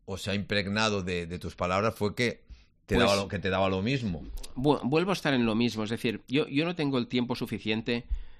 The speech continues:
Speaker 2: ah, mm, para explicarme y, y, y me sabe mal y estoy contestando mails de forma individualizada a, a, a todo el mundo, etcétera.
Speaker 1: ¿Tienes tiempo,
Speaker 2: Y
Speaker 1: eh, aún?
Speaker 2: Tengo tiempo, tengo tiempo.
Speaker 1: ¿Tienes tiempo?
Speaker 2: Y, y, y, y lo estoy haciendo y bajo al pas y hablo con gente. El otro día estaba con un socio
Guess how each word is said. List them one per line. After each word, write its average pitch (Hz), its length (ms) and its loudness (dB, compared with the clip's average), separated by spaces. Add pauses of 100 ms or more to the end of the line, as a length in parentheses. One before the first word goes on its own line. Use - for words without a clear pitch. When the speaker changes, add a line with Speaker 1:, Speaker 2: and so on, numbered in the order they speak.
(140)
Speaker 2:
ah, 92 320 0
mm, 85 280 -6
para 101 200 -2
explicarme 92 840 -2
y, 95 280 -4
y, 98 240 -4
y 95 60 -6
me 98 140 -4
sabe 113 280 -2
mal 110 480 0
y 92 220 -2
estoy 101 220 -6
contestando 101 500 -4
mails 104 440 -2
de 95 80 -8
forma 98 240 -6
individualizada 107 960 -2
a, 104 80 -4 (320)
a, 104 400 -4
a 104 80 -6
todo 95 160 0
el 92 100 0
mundo, 113 560 2
etcétera. 117 540 -4 (100)
Speaker 1:
¿Tienes 90 240 2
tiempo, 104 340 4
Speaker 2:
Y 80 40 4
Speaker 1:
eh, - 20 2
aún? 80 300 2
Speaker 2:
Tengo 113 180 2
tiempo, 82 300 -8
tengo 95 260 -4
tiempo. 78 160 -6
Speaker 1:
¿Tienes 85 160 -2
tiempo? 82 540 2
Speaker 2:
Y, 127 260 8 (240)
y, 120 400 6 (100)
y, 113 320 -2
y 117 60 4
lo 113 60 4
estoy 135 220 0
haciendo 127 760 4
y 107 460 2
bajo 113 340 2
al 107 160 2
pas 117 640 8
y 101 140 2
hablo 107 240 2
con 101 180 0
gente. 117 300 0
El 101 80 -2
otro 98 160 -2
día 98 140 0
estaba 98 260 0
con 95 100 -2
un 92 140 -2
socio 98 420 -2